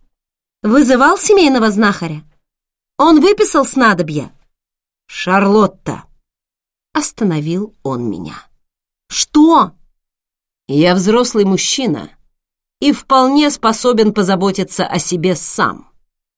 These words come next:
попытался отбрить меня Алекс, но немедленно схватился за стену, стараясь удержать равновесие.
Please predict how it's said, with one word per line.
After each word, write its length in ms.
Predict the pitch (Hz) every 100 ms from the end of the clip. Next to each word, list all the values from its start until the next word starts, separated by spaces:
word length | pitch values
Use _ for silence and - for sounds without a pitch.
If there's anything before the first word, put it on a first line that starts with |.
| _ _ _ -
попытался 640 | 208 196 190 147 147 156
отбрить 440 | 151 151 160 151 151
меня 260 | 147 156 -
Алекс, 580 | 143 - - - - - _ _ -
но 200 | 247 226
немедленно 1000 | 214 202 196 247 269 285 302 294 294 294
схватился 720 | - 240 240 - 180 165 151
за 140 | 143
стену, 640 | 123 - - 196 247 262 262 - _
стараясь 720 | - - 302 233 196 190 190 -
удержать 540 | 214 175 139 107 -
равновесие. 680 | - - - - - -